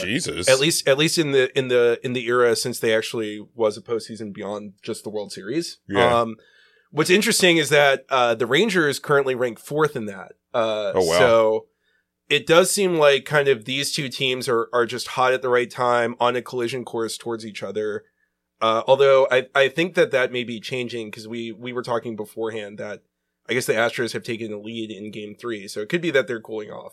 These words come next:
Speaker 2: but, uh, at least going into today, Phillies best, best run differential in history, Rangers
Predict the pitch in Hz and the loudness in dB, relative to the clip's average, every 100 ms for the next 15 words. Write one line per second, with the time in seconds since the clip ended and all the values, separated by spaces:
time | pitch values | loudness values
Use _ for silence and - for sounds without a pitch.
0 | _ 110 107 - 107 101 104 _ _ - | _ -8 -8 -6 -6 -4 -8 _ _ -8
1 | - 165 190 160 151 151 151 127 135 127 | 2 2 4 2 4 0 -4 -8 0 4
2 | 123 113 107 _ _ _ _ _ - 170 | 4 2 -2 _ _ _ _ _ 4 6
3 | 170 160 135 - _ _ - 139 135 - | 6 4 0 -8 _ _ 2 4 4 2
4 | - 143 135 - - 139 127 131 127 117 | 2 4 4 2 -2 0 0 0 -2 -2
5 | 120 110 117 - 117 110 104 120 127 120 | -4 -2 -4 -6 -6 -6 -8 -8 -8 -6
6 | 123 110 | -8 -8